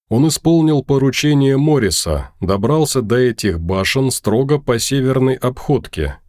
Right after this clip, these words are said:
перебегая от строения к строению, прячась и выглядывая, чтобы оценить обстановку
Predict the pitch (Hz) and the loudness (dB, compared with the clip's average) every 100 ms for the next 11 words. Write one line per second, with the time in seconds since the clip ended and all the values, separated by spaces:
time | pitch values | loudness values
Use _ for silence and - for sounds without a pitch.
0 | - 120 113 104 101 127 139 139 - 113 | -4 -2 0 0 0 0 0 -2 -4 -4
1 | - - 98 110 139 135 131 - - 127 | -4 -2 0 2 2 2 0 -4 -2 0
2 | 131 117 87 82 76 71 - - - 117 | 0 0 0 0 -2 -6 -12 -8 -2 0
3 | 139 117 - - 131 120 98 92 85 82 | 0 -2 -2 -2 -2 0 -2 0 0 0
4 | 101 120 123 127 _ - 156 151 135 117 | -2 0 -2 -6 _ -4 -2 -2 -2 -4
5 | - 131 120 101 80 - 90 90 110 - | 0 0 0 -2 -4 -2 -2 0 -2 -2
6 | 165 156 | -2 -2